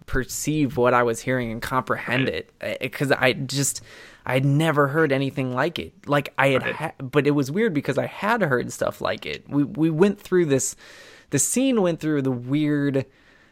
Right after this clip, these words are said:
Speaker 1: phase that, you know, you could call it crunkcore, whatever, in, in, like,
Speaker 2: Right.
Speaker 1: two thousand and nine, where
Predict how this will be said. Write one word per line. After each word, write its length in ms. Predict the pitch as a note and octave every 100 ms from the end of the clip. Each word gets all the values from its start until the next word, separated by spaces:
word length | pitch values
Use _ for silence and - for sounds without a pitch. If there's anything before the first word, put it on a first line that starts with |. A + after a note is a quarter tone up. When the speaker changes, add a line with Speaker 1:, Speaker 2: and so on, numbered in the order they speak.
| _
Speaker 1:
phase 800 | - - C#3+ C3 B2+ B2+ B2+ A#2
that, 440 | B2+ A#2+ A#2+ A2
you 140 | - B2+
know, 160 | A2+
you 160 | A2 B2+
could 200 | C#3+ B2
call 220 | - B2+
it 160 | A#2+ -
crunkcore, 560 | - A#2+ - A#2 A2 A#2
whatever, 580 | C3 C3 A#2+ A2 G#2+
in, 220 | A2 A2 -
in, 160 | B2
like, 140 | A#2 A2+
Speaker 2:
Right. 40 |
Speaker 1:
two 120 | D#3
thousand 340 | C3+ A#2+ A#2 A2+
and 180 | A2+
nine, 440 | A2+ G#2+ G2+ G2+ G#2
where 380 | A2+ G2+ G#2